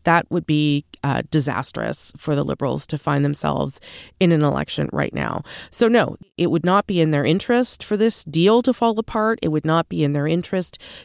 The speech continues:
to have that kind of pressure on them every time a confidence vote came up. I think they will work very, very hard to keep this agreement as long as they can. And I also think, and this is based on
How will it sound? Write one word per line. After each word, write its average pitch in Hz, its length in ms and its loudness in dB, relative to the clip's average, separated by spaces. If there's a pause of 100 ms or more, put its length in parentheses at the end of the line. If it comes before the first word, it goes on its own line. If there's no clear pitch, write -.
to 190 200 2
have 151 440 0
that 151 260 0
kind 143 200 0
of 139 160 -6
pressure 214 640 -2
on 202 340 0
them 208 280 0
every 156 260 0
time 160 240 -4
a 165 60 -2
confidence 151 540 -2
vote - 280 -2
came 135 260 0
up. 156 280 0 (340)
I 170 140 4
think 170 240 0
they 151 100 2
will 147 200 2
work 147 300 -4
very, 147 300 0
very 147 240 0
hard 143 320 -2
to - 80 -6
keep - 220 -4
this - 220 -8
agreement 208 600 -2
as 143 160 -2
long 156 260 2
as 151 120 -2
they 147 120 -4
can. 185 440 -2 (340)
And 254 100 2
I 254 120 4
also 277 320 2
think, 190 420 -2
and 180 140 0
this 202 160 -4
is 202 100 -4
based 175 340 -2
on 175 200 0